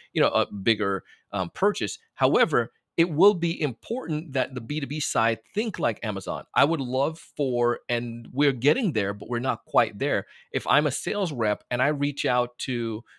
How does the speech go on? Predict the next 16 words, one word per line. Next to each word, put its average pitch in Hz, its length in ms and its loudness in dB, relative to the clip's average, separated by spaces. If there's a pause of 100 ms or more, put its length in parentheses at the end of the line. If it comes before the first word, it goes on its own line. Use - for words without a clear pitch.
(320)
say 180 160 2
I - 20 6
reach 143 260 2
out 127 160 2
to - 80 -8
you 101 260 -8 (120)
and 117 180 0
I, 101 400 -4
I, - 100 -8
I'm 120 120 -4
pitching 127 380 -6
you 110 160 -2
on 104 120 0
something, 110 580 -4
like, 98 220 -2
say, 110 400 -4